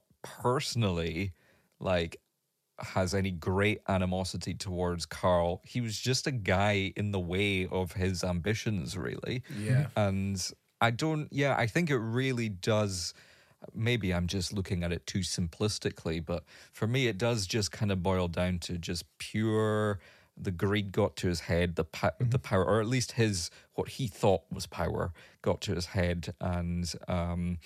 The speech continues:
Speaker 1: it wasn't that he was out for, he didn't necessarily have a personal vendetta against Carl and the families. They were just a tool for him to use to get what he wanted.
Speaker 3: Yeah.
Speaker 2: Yeah.
Speaker 3: Yeah, very much.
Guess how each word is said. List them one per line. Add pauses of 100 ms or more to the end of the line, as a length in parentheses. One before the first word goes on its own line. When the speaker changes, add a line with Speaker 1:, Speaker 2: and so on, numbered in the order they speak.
(240)
Speaker 1:
it
wasn't
that
he (500)
was (140)
out
for, (340)
he
didn't
necessarily
have
a
personal
vendetta
against
Carl
and
the
families.
They
were
just
a
tool
for
him
to
use
to
get
what
he
wanted.
Speaker 3:
Yeah.
Speaker 2:
Yeah. (240)
Speaker 3:
Yeah,
very
much.